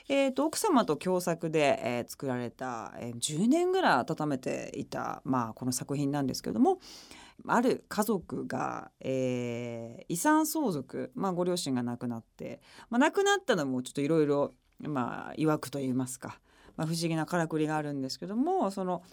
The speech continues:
遺産相続で久々こう仲が悪い兄弟が集まって、まあ、そっから一日のこう出来事がずっとあっ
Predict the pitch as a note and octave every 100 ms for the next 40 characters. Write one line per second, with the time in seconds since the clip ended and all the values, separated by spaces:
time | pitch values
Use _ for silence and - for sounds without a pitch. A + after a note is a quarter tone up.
0 | - - - - - B3+ C4 C#4 A#3 F3+
1 | C#3 C3 - B3+ D4+ C4+ C4 A#3+ G3 G3+
2 | E3 C#3 C3+ C3 B2+ D3 B2 B2 - C3
3 | B2+ B2 A#2+ _ _ A3+ A#3+ A#3 G#3 F#3+
4 | D#3+ - C#3 B2+ C#3 C3+ B2+ B2 A#2 -
5 | - - - - - C3+ A#2+ A2+ C3+ C3+
6 | C3 B2 A#2+ C#3+ - C3 A#2+ A2+ C3 -
7 | D#3 E3